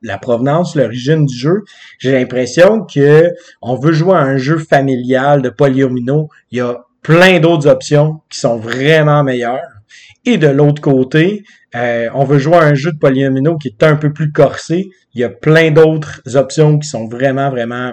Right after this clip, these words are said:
meilleures. Et non seulement ça, je regarde, là, les prix, là, actuellement. Bon, oui, on s'entend, là, là, c'est la version Kickstarter.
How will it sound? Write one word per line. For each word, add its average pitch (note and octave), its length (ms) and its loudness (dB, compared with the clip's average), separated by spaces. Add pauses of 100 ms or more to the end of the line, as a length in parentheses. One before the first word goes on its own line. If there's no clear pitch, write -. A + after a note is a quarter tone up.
meilleures. A#2+ 640 -6 (320)
Et D#3+ 80 0
non F3 200 4
seulement F3 400 0
ça, C4 160 -2
je F3+ 120 -2
regarde, D#3+ 500 -2
là, D#3+ 160 -2
les B2 220 -4
prix, F#3 300 -10
là, D3+ 140 0
actuellement. C3 420 -6
Bon, C#3+ 200 0 (360)
oui, F#3+ 240 2
on D#3+ 120 2
s'entend, D3+ 420 0
là, D#3+ 140 0
là, D3 240 4
c'est D3 140 -4
la C3 100 -2
version C#3+ 500 -2
Kickstarter. C#3 640 -4